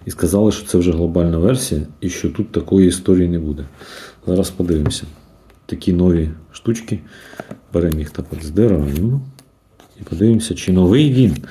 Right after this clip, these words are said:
Корпус, не корпус, а коробка зроблена з перероблених матеріалів.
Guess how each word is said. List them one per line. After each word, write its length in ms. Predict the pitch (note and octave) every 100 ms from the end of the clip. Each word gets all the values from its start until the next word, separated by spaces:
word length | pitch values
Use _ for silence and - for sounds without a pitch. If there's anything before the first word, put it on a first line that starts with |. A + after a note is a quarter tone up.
| - - - - _ -
Корпус, 500 | G#2 F#2+ - - -
не 100 | F#2+
корпус, 380 | - G2 F#2 -
а 40 |
коробка 380 | - F#2 F#2 F2
зроблена 540 | F2 F2+ E2+ E2 E2
з 440 | D#2+ D#2+ F2 E2+ D#2
перероблених 640 | D#2 F2 F2+ D#2+ E2+ D#2+ -
матеріалів. 560 | E2+ F2+ G2 C3+ F#2+